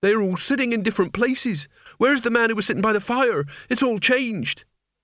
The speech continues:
He ran out through the door, and there was a muffled cry from outside. He dashed back, wild-eyed, and confronted the horrified crowd.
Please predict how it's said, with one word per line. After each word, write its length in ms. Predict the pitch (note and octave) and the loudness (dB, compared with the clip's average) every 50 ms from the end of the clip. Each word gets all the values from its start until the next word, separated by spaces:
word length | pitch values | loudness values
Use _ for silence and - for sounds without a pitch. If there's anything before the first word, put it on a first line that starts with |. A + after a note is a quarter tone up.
| _ _ _ | _ _ _
He 80 | - B2 | -2 0
ran 180 | C3+ D#3 D#3 | 2 4 4
out 180 | D3+ D3 D3 - | 4 2 0 0
through 180 | - D3+ D3 C#3+ | 0 -2 0 0
the 80 | D3 | 0
door, 380 | C#3 D3 C#3 B2 A2 G#2+ A2 A#2 - - _ | 0 0 0 0 -2 -4 -6 -8 -12 -8 _
and 100 | - C3 | 0 0
there 60 | C3+ C#3 | 2 2
was 80 | C#3+ | 2
a 60 | D#3 | 2
muffled 340 | D3 E3+ D3 - E3+ D#3+ - | 0 0 0 0 -2 -4 -2
cry 280 | - G3 F3+ D3+ B2 A2+ | 0 2 2 2 2 0
from 140 | C3 C3 C#3+ | 0 0 0
outside. 580 | C#3+ A#2+ - - E3+ D#3+ B2+ F#2 D#2 E2 - - - - - | 0 0 0 0 0 0 0 -2 -4 -8 -12 -16 -20 -4 -2
He 80 | D3+ | 0
dashed 320 | C#3+ F#3+ A3 G3 - - - | 2 2 2 0 -2 -2 -2
back, 300 | A3 G3+ C3 - - C#3 | -2 -2 -2 -2 -4 -2
wild-eyed, 540 | D3 F3 F#3 F#3 F3 E3+ E3+ C#3+ A2 A2+ B2+ | 0 2 2 2 2 0 0 0 0 -2 -2
and 100 | C3+ C#3 | -2 -2
confronted 400 | D#3+ D3+ C#3+ G#3+ G3 C#3+ C#3 C#3 | -2 -2 0 -2 -2 -2 -2 -4
the 80 | - | -2
horrified 440 | C#3 C#3+ C3+ B2+ - C#3 C3 C3 C#3+ | 0 0 0 0 0 0 0 0 -2
crowd. 440 | - G#3 G#3+ F#3 C#3 E2+ A#1+ - | -2 -2 0 0 -2 -4 -6 -12